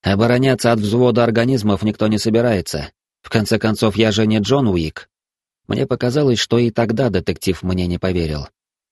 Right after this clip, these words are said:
Я не собирался его убеждать, потому что выполнил свою часть сделки.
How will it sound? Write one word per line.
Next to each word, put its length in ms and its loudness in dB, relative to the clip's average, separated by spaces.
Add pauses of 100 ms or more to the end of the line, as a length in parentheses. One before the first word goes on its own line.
(140)
Я 180 -4
не 100 0
собирался 560 0
его 220 -2
убеждать, 540 -2 (280)
потому 320 0
что 200 0
выполнил 480 0
свою 320 0
часть 360 -4
сделки. 600 -6